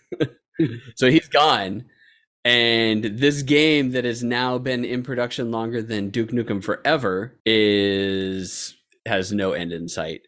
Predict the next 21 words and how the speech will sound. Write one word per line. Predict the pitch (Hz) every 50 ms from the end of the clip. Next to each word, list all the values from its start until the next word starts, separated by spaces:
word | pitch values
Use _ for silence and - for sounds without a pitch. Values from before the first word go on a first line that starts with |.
| _ _ _ _ _ - -
And | 110 110 107 104 101 -
I | - 120 139
thought | 143 175 175 160 143
Jason | 139 143 147 143 143 156
was | 135 127
gonna | 127 131 117 113
be | 113 107
sadder | 101 - 110 104 107 113 120 120
about | 120 127 123 127 131
it. | 139 127 110
Jason's, | 104 113 110 113 123 131 113 101 92 87 -
Jason's | - 113 123 139 151 156 170 160 143
actually | 143 135 135 - - 180 175 160 139
mildly | 123 113 107 107 117 123 127 123 123 131 127
pumped | - 165 165 147 110 104 - - _ _ _ _ _ -
that | 113 113 101
it's | 104 98 110
never | 110 98 92 90 90
gonna | 90 90 90 87 82
come | - 85 82 82
out. | 80 76 65 -